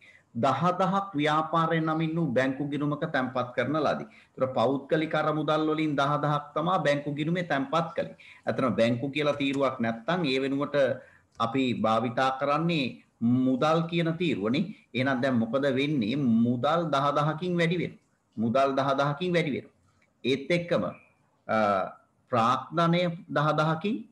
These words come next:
වැඩි වෙනවා. මොකද අයිතිකාරය ප්‍රාග්ධනයේ යෙදෙව්වා. ඊට පස්සේ, ඊට පස්සේ අපි ගානේ දෙවනි ගැලපිල්ලට ගියොත්,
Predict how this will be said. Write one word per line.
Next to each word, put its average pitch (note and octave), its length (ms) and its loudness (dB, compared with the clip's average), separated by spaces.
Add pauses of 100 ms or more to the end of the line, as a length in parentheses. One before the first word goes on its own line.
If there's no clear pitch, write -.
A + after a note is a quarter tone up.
(160)
වැඩි F3 280 0
වෙනවා. - 300 -6
මොකද A2 260 -2
අයිතිකාරය B2+ 640 0 (460)
ප්‍රාග්ධනයේ E3 600 0
යෙදෙව්වා. B2 480 -4 (1800)
ඊට B2+ 240 0
පස්සේ, E3+ 520 -2 (840)
ඊට B2+ 220 0
පස්සේ E3 360 0
අපි D#3+ 180 0
ගානේ D3+ 560 2 (100)
දෙවනි C#3 360 2
ගැලපිල්ලට D#3+ 640 0
ගියොත්, D3 300 0